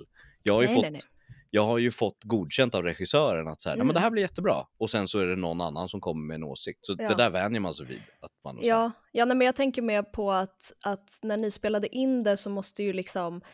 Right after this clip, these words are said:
Speaker 2: klaffarna ha suttit, alltså
Speaker 1: Ja.
Speaker 2: munklaffarna. Men då om de speedar upp det i efterbearbetningen, eh, borde inte repliken bli för kort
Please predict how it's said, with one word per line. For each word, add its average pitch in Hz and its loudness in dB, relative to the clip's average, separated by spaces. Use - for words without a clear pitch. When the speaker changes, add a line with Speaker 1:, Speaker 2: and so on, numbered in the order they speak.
Speaker 2:
klaffarna 185 0
ha 185 -4
suttit, - -2
alltså 202 -6
Speaker 1:
Ja. 208 -2
Speaker 2:
munklaffarna. 175 0
Men 208 2
då 226 4
om 208 0
de 196 2
speedar 202 4
upp - 2
det 180 0
i 214 0
efterbearbetningen, 208 0
eh, 202 -2
borde 226 2
inte 220 2
repliken 220 2
bli 214 -2
för 208 -6
kort - -4